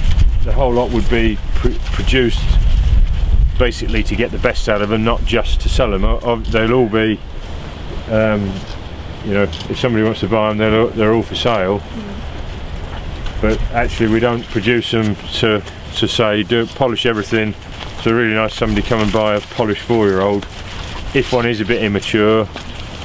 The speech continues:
Speaker 1: we give it longer, you know. So yes, obviously there is always a financial, um, you know, way to it, but it always never ceases to amaze when you see these.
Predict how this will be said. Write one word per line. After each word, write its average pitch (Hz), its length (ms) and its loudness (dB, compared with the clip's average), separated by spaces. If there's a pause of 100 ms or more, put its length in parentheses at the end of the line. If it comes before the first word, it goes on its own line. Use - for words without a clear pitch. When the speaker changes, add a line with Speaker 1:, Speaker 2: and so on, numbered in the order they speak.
(240)
Speaker 1:
we 110 80 2
give 104 200 0
it 113 80 0
longer, 110 380 0 (280)
you 104 120 0
know. 101 180 2
So 101 580 -2 (840)
yes, 110 300 -2
obviously 104 320 0
there 101 240 2
is 101 140 -2
always 101 280 2
a 92 60 -6
financial, 101 640 -2 (1500)
um, 95 400 0 (1300)
you 104 80 -2
know, 101 260 2
way 104 300 0
to 101 180 2
it, - 20 0
but 101 100 -2
it 110 60 0
always 107 300 2
never 110 240 2
ceases - 320 -2
to 107 80 2
amaze 104 200 2
when 104 120 2
you 95 60 0
see 110 240 0
these. 101 320 2